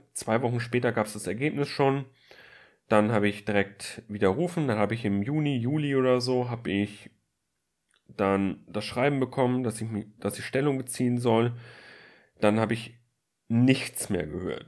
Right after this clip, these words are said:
Dann habe ich nochmal E-Mail-Kontakt zum Prüfungsamt aufgenommen und da hat ge-, hat man gesagt, man hat das weitergeleitet und so an den Lehrstuhl, die Stellungnahme. Und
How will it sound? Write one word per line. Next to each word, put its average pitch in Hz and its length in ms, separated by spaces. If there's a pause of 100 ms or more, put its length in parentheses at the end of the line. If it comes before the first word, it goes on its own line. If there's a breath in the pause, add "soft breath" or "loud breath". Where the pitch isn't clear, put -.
(120)
Dann 117 220
habe 131 160
ich 123 100
nochmal 110 460
E-Mail-Kontakt 156 760
zum 113 140
Prüfungsamt - 1300
aufgenommen 131 680 (480 loud breath)
und - 100
da 104 100
hat 107 120
ge-, 113 240
hat 117 160
man 113 140
gesagt, 123 280
man 113 140
hat 127 120
das 117 180
weitergeleitet 151 640
und 131 180
so 139 160
an 127 120
den 135 80
Lehrstuhl, 135 720 (160)
die 127 160
Stellungnahme. 123 880 (1600 loud breath)
Und 104 1040